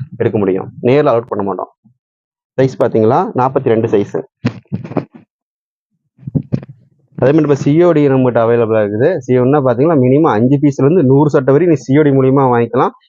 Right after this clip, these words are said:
சி ஓ டி பண்றதா இருந்தாலும் நீங்க வந்து கொரியர் அமௌண்ட் மட்டும் முன்ன பே பண்ற மாதிரி இருக்கும். இப்ப மேக்ஸிமம்னா, இப்ப அஞ்சு பீஸ் எடுக்கிறீங்கன்னா, அஞ்சு பீஸ் பாத்தீங்கன்னா, கொரியர் அமௌண்ட்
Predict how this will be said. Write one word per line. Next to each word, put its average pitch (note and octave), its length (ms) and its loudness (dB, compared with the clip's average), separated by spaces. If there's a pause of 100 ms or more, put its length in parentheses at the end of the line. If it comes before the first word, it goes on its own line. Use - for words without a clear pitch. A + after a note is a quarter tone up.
(140)
சி C3+ 220 0
ஓ F#3+ 100 4
டி E3+ 100 0
பண்றதா C#3 300 0
இருந்தாலும் B2+ 340 2
நீங்க D3 160 0
வந்து C3+ 280 0
கொரியர் F#3+ 280 2
அமௌண்ட் D#3+ 280 0
மட்டும் D#3+ 240 -2
முன்ன C#3+ 220 -2
பே B2+ 160 -2
பண்ற C3 300 -2
மாதிரி A#2+ 220 0
இருக்கும். G#2+ 200 0 (380)
இப்ப B2+ 240 0
மேக்ஸிமம்னா, C#3 480 0
இப்ப E3+ 100 -2
அஞ்சு C#3+ 180 0
பீஸ் E3+ 140 -2
எடுக்கிறீங்கன்னா, C3 320 0
அஞ்சு C#3+ 140 -2
பீஸ் D#3 160 -8
பாத்தீங்கன்னா, C#3+ 280 -2
கொரியர் C#3 200 2
அமௌண்ட் C3 320 2